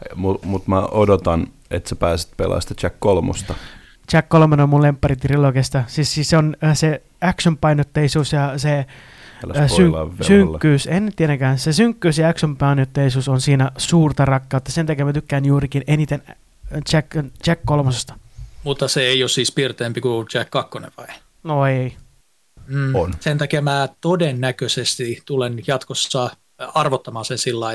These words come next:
Speaker 3: että Jak and Daxter The Precursor Legacy on kuitenkin siitä trilogiasta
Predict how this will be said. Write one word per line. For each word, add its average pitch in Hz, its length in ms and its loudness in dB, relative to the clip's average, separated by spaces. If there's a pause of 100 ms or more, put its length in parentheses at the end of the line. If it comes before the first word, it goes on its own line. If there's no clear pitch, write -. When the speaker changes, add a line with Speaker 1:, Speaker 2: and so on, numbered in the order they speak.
Speaker 3:
että 131 160 -4
Jak 120 100 -6
and 113 100 -8
Daxter 113 300 -10
The - 100 -8
Precursor 127 560 -4
Legacy 127 340 -2
on 110 80 -18
kuitenkin 131 420 -4
siitä - 320 -14
trilogiasta 113 760 -10